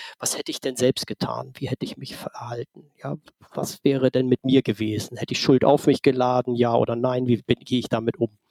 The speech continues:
Insofern ist diese Figur mir sehr ans Herz gewachsen und hängt, muss man ja sagen, dummerweise von diesen Dingen ab, äh, das liebe Geld, an dem hängt es und zu dem drängt es, oder wie es so schön heißt.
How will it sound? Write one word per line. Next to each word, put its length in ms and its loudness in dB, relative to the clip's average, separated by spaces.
Insofern 300 2
ist 200 0
diese 160 2
Figur 360 2
mir 180 2
sehr 340 2
ans 240 -6
Herz 300 -2
gewachsen 640 0
und 360 4
hängt, 400 0
muss 560 -6
man 120 -2
ja 120 2
sagen, 380 0
dummerweise 720 4
von 380 0
diesen 720 -6
Dingen 340 -2
ab, 360 -4
äh, 280 4
das 340 0
liebe 360 4
Geld, 600 -2
an 160 -2
dem 200 0
hängt 360 -2
es 180 2
und 140 -6
zu 140 -4
dem 220 0
drängt 360 0
es, 180 0
oder 200 0
wie 60 -2
es 120 -2
so 80 -8
schön 300 -6
heißt. 400 -2